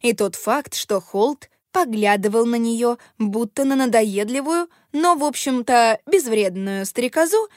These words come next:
ее нисколечки не смущал. А вот Холда моя подруга раздражала. Более, чем Ири или любая другая женщина из управления.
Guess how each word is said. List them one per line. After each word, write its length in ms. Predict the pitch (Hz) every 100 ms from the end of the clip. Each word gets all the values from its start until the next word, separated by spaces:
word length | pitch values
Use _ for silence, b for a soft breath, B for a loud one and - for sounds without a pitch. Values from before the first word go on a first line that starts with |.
| b b
ее 300 | 330 330 302
нисколечки 800 | 294 - - 440 403 - - 320
не 160 | 285
смущал. 640 | 269 247 254 - 196 202 208 _ _ B B B
А 120 | 226
вот 220 | 226 226 -
Холда 720 | - 392 494 254 185 - -
моя 340 | 226 247 240 214
подруга 500 | 214 196 190 214 320
раздражала. 880 | 339 240 240 339 233 196 185 233 175 _ _ _ _
Более, 580 | 285 359 427 214 202 208
чем 320 | - 233 220 -
Ири 400 | 359 392 208 175 -
или 220 | 285 262
любая 440 | 254 226 269 254
другая 560 | 226 320 254 226 185 185
женщина 600 | 170 226 247 - 240 247
из 280 | - 254 208
управления. 840 | 214 254 226 190 147 120 104